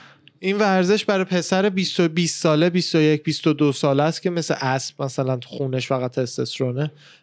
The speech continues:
واقعاً دیگه از سی و دو، سه چهار به بعد دیگه رو به پایینه.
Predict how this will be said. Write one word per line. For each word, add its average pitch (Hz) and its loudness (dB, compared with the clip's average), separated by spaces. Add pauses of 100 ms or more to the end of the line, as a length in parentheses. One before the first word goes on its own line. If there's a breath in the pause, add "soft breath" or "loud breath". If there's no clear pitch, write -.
(100)
واقعاً 151 2
دیگه 190 2
از 196 2
سی 180 0
و 160 4
دو، 160 2
سه 156 0
چهار 147 0
به 143 2
بعد 151 0
دیگه 180 -2
رو 185 -2
به 175 -2
پایینه. 139 -8